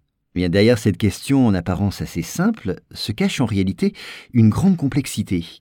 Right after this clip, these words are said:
car de nombreux paramètres sont impliqués. Quelle est la composition et la qualité du lait maternisé ? La mère qui allaite a-t-elle une alimentation saine et équilibrée ? Ou encore, l'allaitement maternel permet-il au bébé de manger à sa faim ?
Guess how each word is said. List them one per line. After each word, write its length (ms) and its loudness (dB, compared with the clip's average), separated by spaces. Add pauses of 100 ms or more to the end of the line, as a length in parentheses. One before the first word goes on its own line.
car 180 -6
de 100 -2
nombreux 340 2
paramètres 440 0
sont 160 -4
impliqués. 540 -6 (300)
Quelle 160 2
est 60 4
la 140 2
composition 880 0
et 80 2
la 160 -2
qualité 540 -2
du 120 -2
lait 140 6
maternisé ? 720 0 (200)
La 140 2
mère 320 8
qui 160 -4
allaite 380 2
a-t-elle 260 0
une 140 0
alimentation 640 -4
saine 440 -2
et 120 -2
équilibrée ? 560 -4 (140)
Ou 100 -2
encore, 320 -2
l'allaitement 400 4
maternel 520 0 (100)
permet-il 380 0
au 60 6
bébé 300 2
de 120 2
manger 360 2
à 80 -4
sa 160 -4
faim ? 260 -10